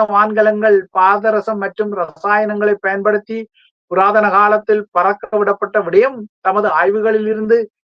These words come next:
தெரிய வந்துள்ளதாகவும் அந்த கட்டமைப்பு தனது வதந்திகளை கட்டு உடைக்க தலைப்படுகின்றது. மன்னன் ராவணனின் விமானங்களை இயக்குவதற்கு பொறுப்பான ஒருவர் இருந்ததாக குறிப்பிடும் அந்த ஆணையகம் விரைவில் அதற்கும்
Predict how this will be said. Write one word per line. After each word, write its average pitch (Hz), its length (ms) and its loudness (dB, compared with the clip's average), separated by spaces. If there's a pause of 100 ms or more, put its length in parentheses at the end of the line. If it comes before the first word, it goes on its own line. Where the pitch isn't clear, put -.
(140)
தெரிய 208 300 0
வந்துள்ளதாகவும் 208 840 2 (420)
அந்த 190 300 0
கட்டமைப்பு 190 760 0 (600)
தனது 196 420 2 (420)
வதந்திகளை 196 640 2 (600)
கட்டு 170 380 -4 (120)
உடைக்க 202 380 2
தலைப்படுகின்றது. 185 640 -2 (240)
மன்னன் 185 380 0
ராவணனின் 185 640 0
விமானங்களை 185 640 0
இயக்குவதற்கு 180 680 -2
பொறுப்பான 170 520 0
ஒருவர் 180 340 -2
இருந்ததாக 190 600 0
குறிப்பிடும் 214 560 0
அந்த 190 240 -4
ஆணையகம் 185 460 -2 (440)
விரைவில் 220 400 2 (120)
அதற்கும் 208 560 -2